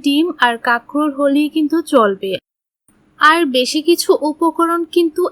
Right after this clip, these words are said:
একদমই লাগবে না। কিভাবে এই রেসিপিটা তৈরি করেছি আপনারা শেষ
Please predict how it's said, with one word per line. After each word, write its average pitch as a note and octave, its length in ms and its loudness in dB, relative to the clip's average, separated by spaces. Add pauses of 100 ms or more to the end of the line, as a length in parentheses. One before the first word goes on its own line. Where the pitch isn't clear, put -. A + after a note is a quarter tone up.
একদমই C4+ 520 0
লাগবে G#3 400 0
না। F#3+ 160 -10 (480)
কিভাবে D#4+ 460 2 (100)
এই B3 140 2
রেসিপিটা B3+ 520 0 (100)
তৈরি A#3 260 0
করেছি C4 460 -2 (100)
আপনারা A3 460 -4
শেষ A#3 260 -4